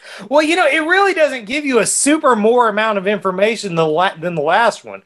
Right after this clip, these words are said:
which is good, but it seemed like it was going to, and it didn't. And it definitely didn't tell people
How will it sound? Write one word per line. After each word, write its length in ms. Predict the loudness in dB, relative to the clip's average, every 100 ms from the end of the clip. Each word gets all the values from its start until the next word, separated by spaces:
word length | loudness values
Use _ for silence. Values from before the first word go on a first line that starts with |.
| -20 -20 -6
which 240 | 0 0 2
is 180 | -2
good, 560 | -2 2 4 4 2 -4 -18 _ _
but 220 | -2 0
it 140 | 0 -6
seemed 380 | -2 0 0 0
like 220 | -2 -2
it 100 | -6
was 160 | -8
going 340 | -2 0 0 0
to, 300 | -2 -4 -4 -4
and 160 | -2
it 180 | -2 -2
didn't. 300 | -2 -2 -6 _ _ _ _ -6
And 120 | -4
it 140 | -2
definitely 360 | 0 0 0 0
didn't 240 | 0 -2
tell 240 | 0 0 0
people 520 | -4 -6 -2 -2